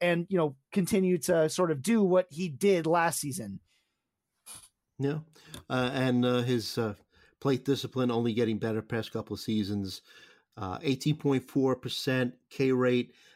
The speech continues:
Speaker 2: uh, in twenty twenty-one. It was twenty-seven point four in twenty twenty. Ketel Marte, we spoke about him a lot, I think, when we did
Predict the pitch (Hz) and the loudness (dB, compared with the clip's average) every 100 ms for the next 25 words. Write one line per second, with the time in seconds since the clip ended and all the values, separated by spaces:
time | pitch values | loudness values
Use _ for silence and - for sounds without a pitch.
0 | _ - 104 107 - 107 - 127 123 - | _ -8 -6 -6 -6 -8 -2 -2 -2 0
1 | 120 117 117 117 117 110 107 - - - | -2 0 0 0 0 -2 -2 -4 -8 -4
2 | 120 - 110 104 - 101 - 107 95 - | -4 -2 -4 -6 -6 -6 -4 -4 -6 -6
3 | 107 98 - - 110 101 - - - _ | -6 -6 -8 -4 -2 -2 -6 -20 -20 _
4 | _ _ - 175 185 170 160 156 170 160 | _ _ -2 0 2 2 0 2 2 4
5 | 143 - 247 247 160 156 147 143 143 147 | 2 0 -2 -2 0 2 2 2 0 0
6 | 127 120 120 135 143 131 - 117 - 123 | 0 0 2 2 2 0 -2 -6 -2 -2
7 | 107 120 113 113 117 117 107 123 117 | 0 0 2 0 0 -2 0 0 0